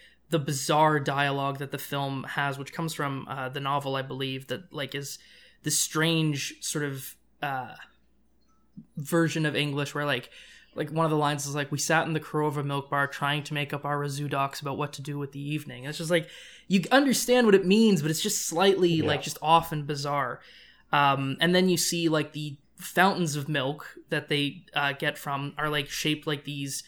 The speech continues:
Speaker 1: naked women, and the milk comes from their breasts. And again, at first, it's just this sort of overwhelming sensory detail that just kinda throws you. But the more you th-, I, that I think about that location, the more poignant it strikes me as a choice.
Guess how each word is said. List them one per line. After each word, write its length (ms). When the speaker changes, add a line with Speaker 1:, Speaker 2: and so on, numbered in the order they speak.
Speaker 1:
naked 400
women, 480
and 120
the 40
milk 200
comes 280
from 420
their 140
breasts. 640
And 360
again, 340
at 120
first, 380
it's 100
just 220
this 120
sort 140
of 140
overwhelming 560
sensory 460
detail 460
that 220
just 140
kinda 200
throws 420
you. 260
But 140
the 80
more 180
you 140
th-, 160
I, 140
that 120
I 80
think 180
about 200
that 120
location, 520
the 60
more 260
poignant 500
it 100
strikes 380
me 120
as 100
a 40
choice. 640